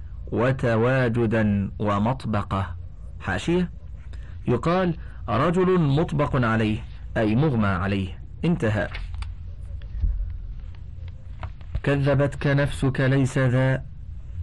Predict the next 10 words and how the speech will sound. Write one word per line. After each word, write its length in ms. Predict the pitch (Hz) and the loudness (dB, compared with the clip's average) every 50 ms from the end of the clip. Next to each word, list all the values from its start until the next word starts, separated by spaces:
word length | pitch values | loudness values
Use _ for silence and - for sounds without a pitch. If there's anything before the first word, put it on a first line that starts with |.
| - - | -8 -8
سنن 400 | - - - 143 139 131 120 120 | -4 0 2 4 4 4 4 4
الطريق 760 | 117 113 117 - - 120 113 113 117 123 120 117 113 110 - - 131 | 4 2 0 0 0 2 4 4 4 4 4 4 4 2 2 2 2
الملحقة. 1040 | 107 101 98 98 98 101 110 123 135 120 98 - - 104 - - 98 101 101 - - - - - - | 2 4 4 4 4 4 4 4 4 2 2 0 -2 -2 0 0 0 0 0 -2 -6 -10 -12 -10 -6
حاشية: 540 | - 90 85 - - 151 160 175 170 165 - - - - - - - - - - - - - - - - - - - | -4 -4 -4 -2 0 2 2 2 2 0 -4 -8 -10 -10 -10 -12 -10 -10 -10 -10 -10 -10 -10 -12 -12 -12 -10 -4 0
ألحق 480 | 143 160 151 117 - - 113 - 117 107 | 2 2 2 2 0 -2 -2 0 0 2
به 200 | 117 156 180 170 - - - - - - - | 4 2 2 0 -2 -6 -10 -10 -8 -4 -2
أدركه. 500 | 101 98 117 131 147 139 - 101 101 - - - - - - - - - - - - - - - - - - - | 0 0 2 0 0 0 0 0 0 -2 -2 -6 -8 -10 -12 -12 -12 -12 -12 -12 -12 -12 -12 -12 -12 -10 -6 -4
وفي 220 | 95 87 107 101 | -2 0 2 2
دعاء 320 | 98 107 107 117 127 - | 2 4 4 4 2 2
القنوت: 560 | 117 117 - - 131 151 170 180 175 - - | 0 0 0 2 2 4 4 2 2 -2 -6